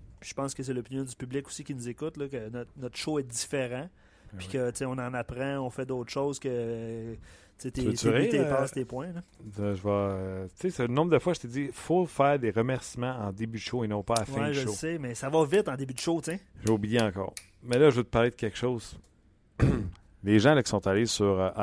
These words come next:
Speaker 2: iTunes, qui téléchargent le podcast, j'arrive de chez Apple. Mon téléphone ne fonctionnait plus. Fait qu'en attendant, qu'est-ce que tu penses que j'ai fait ?
Speaker 1: Euh,
Speaker 2: J'ai joué avec les téléphones.
Speaker 1: OK.
Speaker 2: Et je suis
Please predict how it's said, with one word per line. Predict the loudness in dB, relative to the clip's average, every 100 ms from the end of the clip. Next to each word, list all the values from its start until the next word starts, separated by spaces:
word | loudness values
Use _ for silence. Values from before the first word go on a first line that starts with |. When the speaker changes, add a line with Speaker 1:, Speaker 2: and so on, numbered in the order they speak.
| -2
Speaker 2:
iTunes, | -2 -4 -4
qui | -4
téléchargent | -2 0 0 0 0 -2
le | -4
podcast, | -4 -6 -8 -8 -12 -20 _ _ -20 -20 _ _ _ 0
j'arrive | 4 6
de | 4
chez | 4 2
Apple. | 2 -2 -6 -12 _
Mon | -10 -8
téléphone | -4 -2 -2
ne | -2
fonctionnait | -4 -6 -8 -10
plus. | -16 -20 _ _ _
Fait | -6
qu'en | -2 -2
attendant, | 0 -2 -2 -2
qu'est-ce | -2 -2
que |
tu | -2
penses | 0
que | 0
j'ai |
fait ? | -2 -8 -12 -20 -20 -20 _ -16
Speaker 1:
Euh, | -12 -10 -4
Speaker 2:
J'ai | 0
joué | 2 0
avec | -2
les | -4
téléphones. | -4 -6 -8 -14 -12
Speaker 1:
OK. | -10
Speaker 2:
Et | -10 -14 _ _ _ -20 _ _ _ _ _ _ _ _ _ _ _ _ 6
je |
suis | 6